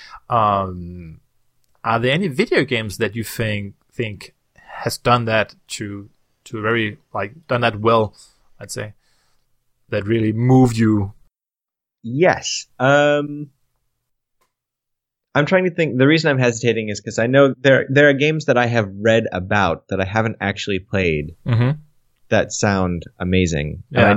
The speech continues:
Speaker 2: know that people are doing fantastic things with narrative. Um, but because I only, I only have so much time for video games, I haven't gotten around <laughs> to playing them.
Speaker 1: No.
Speaker 2: Uh, so I'm thinking of games like The Last of Us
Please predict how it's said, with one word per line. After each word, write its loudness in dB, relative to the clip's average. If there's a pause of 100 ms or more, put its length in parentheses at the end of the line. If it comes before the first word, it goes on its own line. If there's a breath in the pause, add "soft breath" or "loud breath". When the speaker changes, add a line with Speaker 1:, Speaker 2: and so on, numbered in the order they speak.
(100)
Speaker 2:
know 6
that -2
people 0
are 4
doing 2
fantastic -2
things -4
with -8
narrative. -2 (580 soft breath)
Um, -2 (160)
but 2
because 0
I 4
only, -2
I 2
only 2
have 0
so 0
much 0
time -2
for -6
video 4
games, -2 (600)
I -8
haven't 0
gotten -2
around 0
<laughs> -12
to -2
playing 2
them. 0 (160 loud breath)
Speaker 1:
No. 2
Speaker 2:
Uh, 2
so 0
I'm 2
thinking 0
of 0
games -2
like -2
The 0
Last 0
of -2
Us -2